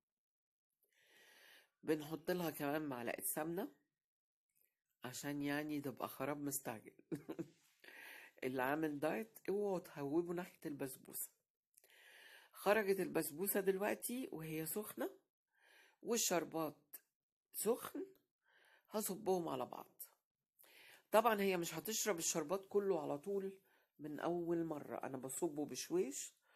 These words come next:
وبستنى عليها حبة حبة كده، وبستنى عليها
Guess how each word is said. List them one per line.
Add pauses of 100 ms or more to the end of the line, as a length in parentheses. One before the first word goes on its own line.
(920)
وبستنى
عليها (440)
حبة
حبة
كده، (760)
وبستنى
عليها